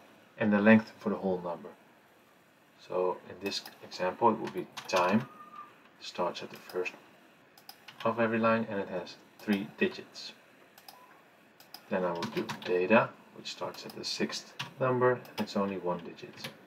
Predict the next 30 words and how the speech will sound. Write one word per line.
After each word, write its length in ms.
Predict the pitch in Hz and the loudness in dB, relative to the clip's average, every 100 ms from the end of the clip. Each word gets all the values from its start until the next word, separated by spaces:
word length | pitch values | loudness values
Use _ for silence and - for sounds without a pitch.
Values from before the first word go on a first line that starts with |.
| - - - - - - - - - - | -20 -20 -20 -20 -20 -20 -20 -20 -4 10
However, 360 | 147 151 143 | 12 12 12
in 100 | 131 | 10
this 120 | 127 | 6
case, 280 | - 120 113 | 6 6 6
I 100 | 104 | 8
know 340 | 104 107 110 107 | 12 12 12 10
the 80 | 101 | 0
data 400 | 104 98 101 98 92 | 2 2 4 2 2
is 220 | - - - - - - | -6 -10 -16 -20 -20 0
tab 220 | 131 113 - | 6 6 6
delimited, 500 | 107 107 98 90 - - - - | 4 8 8 4 -6 -12 -16 -20
so 140 | - - | -20 -16
it's 160 | - - | -8 0
easier 300 | 104 104 104 | 2 4 2
to 140 | - | 0
s-, 120 | - - - | -14 -16 -10
choose 260 | - 95 - | -4 -4 -4
delimited 560 | - 90 110 110 113 - - - - - - - - - - - | -4 4 6 6 4 -2 -16 -20 -20 -20 -20 -20 -20 -20 -10 2
with 100 | 113 | 4
a 60 | |
tab. 240 | 110 - - - - - - - - - - - - - - _ - - | 4 2 0 -6 -20 -20 -20 -20 -20 -20 -20 -20 -20 -20 -20 _ -20 -12
So 60 | - | -4
the 80 | 95 | -2
first 420 | - 107 120 - | 8 10 10 10
column 380 | 123 117 117 113 | 12 12 12 6
is 300 | 101 98 - - - - - - | -4 -8 -10 -12 -16 -14 -14 -4
time, 360 | - - 123 - - - - - - - - - | 2 6 6 4 -10 -20 -20 -20 -20 -20 -20 -16
and 100 | 92 | -14
it 80 | - | -10
starts 340 | - 90 - | -6 -4 -4